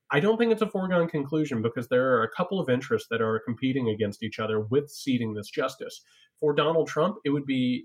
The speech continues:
much to his advantage to not have that justice in place before the election. It's something to hold over the heads of his voters.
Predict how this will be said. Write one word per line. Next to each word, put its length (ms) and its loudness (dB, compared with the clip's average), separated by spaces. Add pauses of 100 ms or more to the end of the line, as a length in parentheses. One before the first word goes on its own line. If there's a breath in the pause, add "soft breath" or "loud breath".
much 300 -2
to 100 -2
his 160 -2
advantage 680 -2
to 100 -4
not 300 2
have 280 0
that 200 0
justice 460 -6
in 140 -4
place 260 -6
before 400 -2
the 80 -6
election. 440 -8 (360 loud breath)
It's 240 0
something 380 2
to 100 -4
hold 260 2
over 140 0
the 100 0
heads 320 -2
of 100 -4
his 140 -6
voters. 480 -4